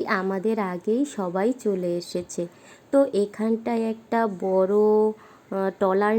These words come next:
নেওয়া হয়েছিল, তো এখানে সবাই আমরা একসাথে বসে পড়লাম। আর সবাই মিলে এক জায়গায় যাওয়ার কিন্তু মজাই আলাদা। আর নদীপথে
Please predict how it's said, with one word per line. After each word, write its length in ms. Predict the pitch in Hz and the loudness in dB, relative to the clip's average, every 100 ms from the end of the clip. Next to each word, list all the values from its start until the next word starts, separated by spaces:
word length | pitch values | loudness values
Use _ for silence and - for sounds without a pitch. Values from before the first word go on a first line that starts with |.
| 226 | 2
নেওয়া 220 | 226 226 226 | 2 0 2
হয়েছিল, 520 | 240 240 233 - 180 226 339 - - - - | 2 2 0 -4 -4 -2 -4 -4 -20 -12 0
তো 80 | 240 226 - 196 | 0 0 -2 -4
এখানে 360 | - 214 214 220 214 | -2 0 2 2 -2
সবাই 340 | 196 185 196 202 196 190 | -4 -2 -2 -2 -4 -4
আমরা 260 | 185 185 190 - 190 | -4 -2 -2 -4 -8
একসাথে 440 | 185 - 196 175 202 175 | -8 -8 -8 -4 -4 -2
বসে 260 | 175 - 196 202 | -6 -4 -4 0
পড়লাম। 420 | 196 185 180 220 294 - - - - 180 175 | 0 0 -2 -2 -2 -6 -20 -18 -6 -2 0
আর 140 | 175 180 190 - | 0 -2 -4 -4
সবাই 300 | 196 190 208 214 | -4 0 2 4
মিলে 340 | 214 208 214 214 214 185 | 4 4 2 2 0 -4
এক 60 | 190 175 | -6 -6
জায়গায় 360 | 196 190 196 190 185 | -6 -4 -4 -4 -6
যাওয়ার 300 | 180 180 180 - | -6 -6 -6 -4
কিন্তু 280 | 185 185 277 277 | -6 -4 0 0
মজাই 420 | 190 170 170 170 165 | 0 -2 -4 -4 -2
আলাদা। 340 | 165 165 160 175 - - _ _ _ _ - - _ _ _ _ | -4 -6 -10 -14 -18 -20 _ _ _ _ -20 -20 _ _ _ _
আর 220 | - 220 220 214 | 0 2 4 4
নদীপথে 600 | 208 214 214 226 226 | 4 2 2 0 0